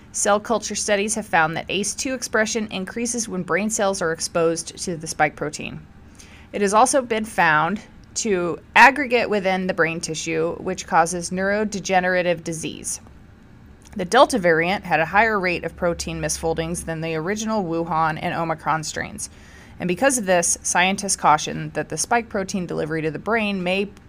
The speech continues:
present risk of neurodegenerative disease development. All bad. Not good. Let's move on to an Australian whistleblower. This one's interesting. Doctor Kerrion Phelps, former head of the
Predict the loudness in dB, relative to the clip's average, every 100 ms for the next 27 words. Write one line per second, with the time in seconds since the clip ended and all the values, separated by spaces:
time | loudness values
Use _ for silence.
0 | -20 -20 -10 -6 -2 0 0 -2 -2 -2
1 | -2 -6 -6 -10 -6 -2 2 0 -2 -6
2 | -2 0 0 -2 -4 -6 -8 -6 -4 -4
3 | -2 -2 -2 -4 -10 -12 -20 -20 -20 -20
4 | -20 -20 2 12 12 12 10 8 -2 -16
5 | -20 -20 -16 -6 4 8 8 6 2 0
6 | -12 -20 -20 -20 -20 0 2 2 0 0
7 | 4 4 4 2 -2 0 0 -2 0 0
8 | 0 0 2 2 0 -2 -2 -2 -2 0
9 | 0 0 -4 -4 -2 -2 -2 -4 -4 -6
10 | -6 -6 -6 0 0 0 -8 -4 -4 -2
11 | -4 -6 0 4 4 2 -6 -8 -4 -2
12 | 0 2 4 4 2 -2 -2 -2